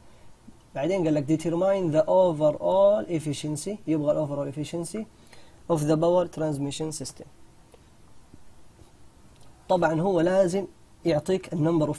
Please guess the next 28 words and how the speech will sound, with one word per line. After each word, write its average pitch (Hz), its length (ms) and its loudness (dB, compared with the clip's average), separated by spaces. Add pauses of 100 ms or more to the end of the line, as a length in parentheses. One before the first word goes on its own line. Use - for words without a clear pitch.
(140)
teeth. - 320 -10 (540)
أعطاك 160 380 -2
والله 160 200 2
الجير 160 360 4
الأول 151 420 2
تي 175 220 2
وان 196 220 6
عنده 165 280 0
عشرين، 131 360 -6 (420)
التي 160 760 2
تو 185 200 0
عنده 165 240 0
ثمانين، 147 560 0
التي 165 280 -2
ثري 160 220 -2
عنده 156 260 -2
عشرين، 165 540 -4
التي - 300 -4
الرابع، 160 420 2 (160)
آه، 147 380 -4
عنده، 151 380 -6 (500)
آه، 139 280 -4
مية. 139 280 -8 (1400)
هذا 175 160 2
الشيء 180 180 2
الأول 175 200 4
حيعطيك 151 420 2
إياه. 131 200 -6